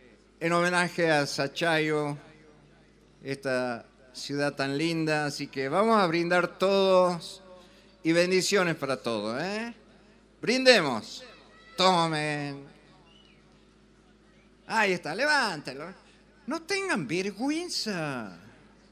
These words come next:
Ah, y les, les comento, yo soy muy creyente, voy a una iglesia evangélica, y ahí donde le actúo por los evangelios.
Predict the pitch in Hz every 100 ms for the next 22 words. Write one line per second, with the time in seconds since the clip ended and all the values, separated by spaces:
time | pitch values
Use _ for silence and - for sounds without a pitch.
0 | _ _ _ _ _ _ _ _ _ _
1 | _ _ _ _ _ _ _ _ _ _
2 | _ - 208 214 156 131 151 165 165 165
3 | 156 - 202 196 240 277 311 285 254 233
4 | 220 226 226 233 226 220 208 196 185 196
5 | 185 180 175 196 196 190 180 160 165 165
6 | 156 123 117 - 123 139 180 180 - 160
7 | 156 175 185 - - - - _ _ _
8 | _ _ _ _ - _ _ 104 110 127
9 | 175 185 156 147 151 147 170 - - -
10 | - _ _ _ _ _ _ _ _ _
11 | _ _ _ _ _ _ - 165 180 196
12 | 240 269 254 240 160 135 151 - 349 392
13 | 220 208 151 131 131 139 156 170 226 269
14 | 180 104